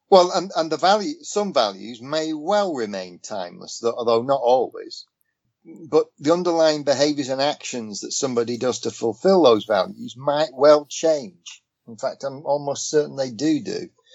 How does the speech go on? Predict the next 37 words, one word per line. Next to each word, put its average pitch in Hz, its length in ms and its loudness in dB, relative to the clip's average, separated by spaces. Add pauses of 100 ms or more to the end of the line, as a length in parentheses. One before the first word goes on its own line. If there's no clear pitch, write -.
(280)
You 143 80 0
know, 123 160 10
when 143 120 10
the 139 80 2
banks 156 400 4
went 110 220 -6
down 90 280 -4
after 104 240 -12
Lehman 107 440 -6
Brothers, 92 680 -6 (220)
you 101 80 -8
know, 95 160 -2
went, 92 340 2
went 92 220 2
the 95 80 -2
way 95 180 2
of 92 80 2
all 87 240 2
things, 90 440 -2 (300)
the, 143 240 -8
the, 127 240 -2 (120)
the 120 80 -4
sort 165 260 8
of 117 140 -4
demands 135 800 2
and 123 180 -2
requirements, 113 1120 0
and 135 180 -4
indeed 135 420 -2
the 127 80 0
business 147 540 4
models 101 520 2
of 104 100 -2
many 98 260 -4
companies, 98 640 -6 (260)
change 143 360 8
radically. 147 540 6